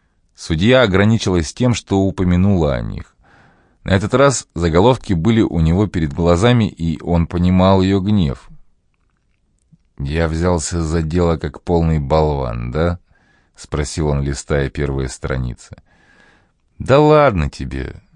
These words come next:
бросил Лигуэн. "Не уверен, что у тебя был выбор.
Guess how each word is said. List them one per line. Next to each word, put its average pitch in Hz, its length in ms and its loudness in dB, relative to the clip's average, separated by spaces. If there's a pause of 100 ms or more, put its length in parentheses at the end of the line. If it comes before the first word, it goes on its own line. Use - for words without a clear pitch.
(320)
бросил 80 480 -2
Лигуэн. 92 580 0 (1160)
"Не 113 120 2
уверен, 147 500 4
что 90 220 -2
у 85 60 0
тебя 87 300 0
был 73 300 -2
выбор. 80 420 -6